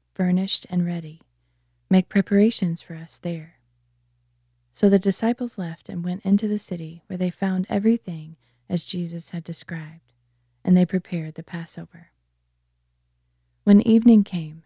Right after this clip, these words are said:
Jesus arrived with the twelve, and while they were reclining and eating, Jesus said, "Truly, I tell you, one of you who is eating with me will betray me." They began to be grieved and to ask him one after another,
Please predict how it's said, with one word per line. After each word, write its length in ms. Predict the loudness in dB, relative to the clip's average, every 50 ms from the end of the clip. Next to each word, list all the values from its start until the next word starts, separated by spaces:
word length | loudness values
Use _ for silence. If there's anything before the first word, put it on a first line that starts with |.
| _ _ _
Jesus 420 | -6 -4 -4 -2 -4 -6 -6 -6
arrived 320 | -6 -6 -8 -10 -14 -14
with 120 | _ -12 -10
the 80 | -10
twelve, 460 | -10 -10 -12 -12 -14 -14 -16 -18 -20 _ _ _ _ _ _ _ _ _ _ _ _ _
and 160 | 0 2 6
while 180 | 6 6 8 8
they 120 | 8 8
were 160 | 6 6 4
reclining 580 | 4 2 -2 -4 -2 -2 0 0 0 -2 -2 -2
and 160 | -2 -4 -4
eating, 340 | -6 -10 -10 -10 -10 -12 -12
Jesus 360 | -8 -8 -8 -6 -8 -8 -10
said, 360 | -10 -10 -12 -12 -14 -16 _ _ _ _ _ _ _ _ _ _ _ _ _ _
"Truly, 560 | -16 -8 -6 -6 -4 -4 -6 -10 -12 -14 -16 _ -8
I 80 | -8
tell 300 | -8 -4 -4 -4 -2 -2
you, 280 | -4 -6 -8 -14 -18 -20 _ _ _ _ _ _ _ _ _
one 180 | 6 8 8
of 140 | 8 8 8
you 180 | 8 6 6 6
who 140 | 4 -2
is 180 | -4 -4 -6 -6
eating 300 | -2 -2 0 0 0 0
with 240 | -2 -2 -6 -6 _ -10
me 240 | -10 -10 -12 -14 -8
will 100 | -8 -6
betray 400 | -4 -4 -6 -6 -8 -10 -12 -12
me." 240 | -12 -14 -18 -20 -20 _ _ _ _ _ _ _ _ _ _ _ _ _ _ _ 2
They 100 | 2 2
began 340 | 4 2 2 4 6 6
to 80 | 6 6
be 100 | 4 0
grieved 680 | -6 -8 -12 -10 -6 -6 -6 -6 -6 -10 -16 _ -20 _ _ _
and 140 | 2 2 2
to 120 | 2 -2
ask 340 | 0 2 2 2 0 -2 -6
him 240 | -6 -6 -4 -4 0
one 160 | 4 4 6
after 260 | 6 4 2 -4 -8
another, 520 | -8 -8 -8 -10 -10 -10 -12 -14 -14 -18